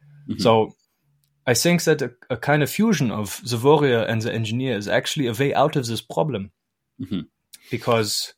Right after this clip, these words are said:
Speaker 2: yeah, you, you, you become the blacksmiths and also the swordsmen. What do you think about this?
Speaker 1: That's, no, it's interesting. So, and it, and it sort of moves away from hyper-specialization,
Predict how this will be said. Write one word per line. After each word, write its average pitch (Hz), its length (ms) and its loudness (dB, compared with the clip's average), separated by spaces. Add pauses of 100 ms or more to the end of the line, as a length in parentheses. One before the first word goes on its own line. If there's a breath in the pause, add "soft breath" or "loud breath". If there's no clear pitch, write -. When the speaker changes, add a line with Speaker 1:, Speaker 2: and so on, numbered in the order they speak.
(340)
Speaker 2:
yeah, 123 220 6
you, 113 360 -4
you, 107 320 -6 (540)
you 104 480 -6
become 160 540 0
the 131 120 -4
blacksmiths 131 640 0
and 127 160 -4
also 143 320 0
the 117 140 -4
swordsmen. 117 580 -2 (1160)
What 131 160 2
do 135 60 0
you 131 60 2
think 123 220 0
about 98 300 -4
this? - 260 -8 (1400 loud breath)
Speaker 1:
That's, - 220 -2
no, 143 220 -2
it's - 180 -2
interesting. 165 380 -4
So, - 160 2
and 135 160 6
it, 123 140 2
and 127 80 4
it - 140 -2
sort 127 180 -4
of 92 80 -4
moves 104 300 2
away 95 380 -2
from 87 220 -8
hyper-specialization, 82 1500 -8